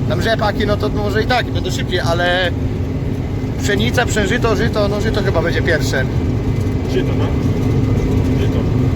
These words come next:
Speaker 2: Pszenica to tak zależy, czy ktoś pryskał z grzyba, nie grzyba, pryskał. Zależy, co tam wyjdzie.
Speaker 1: A tak to jest.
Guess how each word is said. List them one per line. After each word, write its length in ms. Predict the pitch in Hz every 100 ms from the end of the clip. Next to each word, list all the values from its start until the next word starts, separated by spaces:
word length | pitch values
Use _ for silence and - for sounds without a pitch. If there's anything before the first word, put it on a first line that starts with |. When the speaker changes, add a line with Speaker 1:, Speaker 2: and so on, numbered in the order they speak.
| 131 135
Speaker 2:
Pszenica 380 | 135 127 - 123
to 80 | 120 -
tak 100 | - - 131 -
zależy, 280 | 262 - - 135
czy 60 | -
ktoś 120 | -
pryskał 440 | 131 135 135 -
z 200 | 127 131 -
grzyba, 260 | - 135
nie 120 | 131
grzyba, 380 | - 131 131 131 - 131
pryskał. 280 | - 131 131 127 - - - - 120 - 131
Zależy, 180 | - - -
co 60 | -
tam 40 | -
wyjdzie. 260 | - - - - - - - - - - - - - - - - - - - - - - - - - - 131 - - 127 - - 131 127 - - - - - - -
Speaker 1:
A 100 | 165
tak 220 | 170 196 131
to 200 | 185 143
jest. 220 | 120